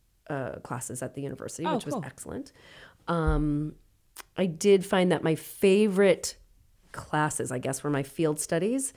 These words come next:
Speaker 2: Mm-hmm.
Speaker 1: So I went out and worked with Howard Gardner, who, uh, is the Theories of Multiple Intelligences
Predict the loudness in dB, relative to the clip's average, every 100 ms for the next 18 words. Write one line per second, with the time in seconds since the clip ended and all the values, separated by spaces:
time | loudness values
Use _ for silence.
0 | -4 0 0 2 2 2 4 4 6 6
1 | 4 2 2 2 4 2 -2 -4 -2 0
2 | 0 -2 -4 -8 -8 -4 -4 -6 -4 -4
3 | -2 -4 -2 0 0 -2 -2 -2 -2 -2
4 | -4 -8 -12 -10 -10 -10 -8 -6 -2 -2
5 | -2 -6 -8 -6 -6 -6 -4 -4 -6 -8
6 | -8 -4 -4 -4 -4 -4 -4 -6